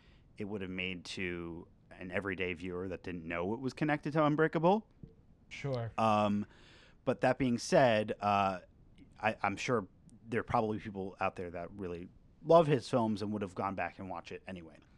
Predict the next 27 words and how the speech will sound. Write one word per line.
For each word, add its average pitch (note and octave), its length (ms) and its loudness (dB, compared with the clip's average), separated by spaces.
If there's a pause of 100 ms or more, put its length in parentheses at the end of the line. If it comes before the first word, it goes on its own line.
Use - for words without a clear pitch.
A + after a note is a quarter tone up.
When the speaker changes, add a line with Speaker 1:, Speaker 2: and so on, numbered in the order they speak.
(500)
Speaker 1:
So, G2+ 380 4 (880)
um, G#2 460 -2 (340)
I B2 100 2
think D#3+ 200 -2
we F#3+ 80 -2
start F#3 220 4
with F3+ 100 0
Unbreakable. B2+ 760 2
Uh, G#2 580 -2 (100)
I G#2 80 2
watched A#2 280 0
it C3 60 -12
last G#2 260 -2
week. G#2+ 200 -8
You A2+ 80 -4
watched G2 200 -2
it A#2 60 -8
last G2+ 280 -4
night. F2+ 300 -8 (480)
Um, F2 500 -4 (180)
what B2 240 -2
did B2+ 140 -8
you B2 80 -8
think? - 320 -6 (1400)
Speaker 2:
I D3+ 180 2
loved D3+ 340 2
it. A#2 180 -6